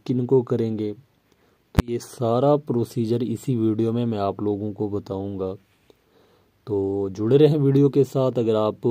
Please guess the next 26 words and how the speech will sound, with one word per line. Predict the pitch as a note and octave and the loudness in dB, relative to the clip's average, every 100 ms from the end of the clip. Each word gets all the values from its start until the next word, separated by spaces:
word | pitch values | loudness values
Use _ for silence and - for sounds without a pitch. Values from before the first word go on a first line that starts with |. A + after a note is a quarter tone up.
| A#2 A#2 | 2 2
ये | G#2+ | 0
वीडियो | G2+ G#2 A2 A#2 | 0 0 2 2
देख | G#2+ G2+ | 0 -2
रहे | A2 G#2+ | -4 -6
हैं, | G2 | -6
पूरी | - C3 D3 | 2 4 6
वीडियो | A#2+ C3 D3+ | 4 4 6
देख | B2+ B2 | 6 4
लेते | A#2+ A#2+ B2+ | 2 -2 -2
हैं, | B2 | 0
तो | C3 | 0
स्टार | A#2+ - B2 B2 | 0 -4 -2 0
नेटवर्क | B2+ A#2+ A#2 A#2 G#2+ | 0 -2 0 -2 0
के | B2 | -2
हवाले | A#2 G2+ G2 G#2 | 0 0 -2 -4
से | A#2 A2+ | -4 0
जो | G2+ G#2 | 0 0
भी | A2+ | 0
आपके | A2 G2 - G#2+ G2+ - _ - - _ _ - | 0 -2 -2 -2 -2 -4 _ -20 -20 _ _ -14
डाउट | G#2 G#2 G#2+ G#2 | -4 0 0 0
हैं | A2+ | -4
वो | A2 G2 G2 | -2 -4 -4
सब | - - G2+ - _ | -4 -6 -6 -10 _
क्लियर | A2+ G2 F#2 | -2 0 -2
हो | F#2 F#2 | -4 -6
जाएंगे। | F2+ F2 F2+ | -8 -8 -10